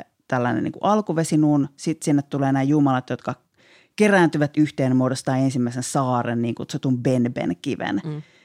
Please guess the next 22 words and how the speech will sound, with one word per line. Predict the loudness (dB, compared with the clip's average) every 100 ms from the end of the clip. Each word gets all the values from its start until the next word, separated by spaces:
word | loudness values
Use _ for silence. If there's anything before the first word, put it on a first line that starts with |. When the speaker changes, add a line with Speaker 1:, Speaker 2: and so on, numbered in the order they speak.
| _ -2
Speaker 1:
Ja | 0 -2 -2
sit | -2 -2
siitä | -2 -2 0 -2
niinku | -4 -4 -6
asiat | -4 -6 -8 _ -20
lähtee | -16 -8 -6
etenee | -4 -6 -4
ja | -4
näin. | -4 -4
Speaker 2:
Mm. | -2 2
Speaker 1:
Niin | 4 2 -2 _ -4
on | 2
ajateltu, | 2 2 -2
että | -2
se | -2
on | 2
Benben-kiven | 2 2 0 -4 -6 -8
muotoinen. | -8 -8 -8 -8 -4
Ja | 0
Benben-kiven, | 2 2 2 2 2 0 -2 0 -2 -6 _ _ _ -6
äh, | -2 -2 0
hieroglyfimerkki | 0 2 2 0 -2 -2 0 2 2 0 -6 _ -10 -10 -10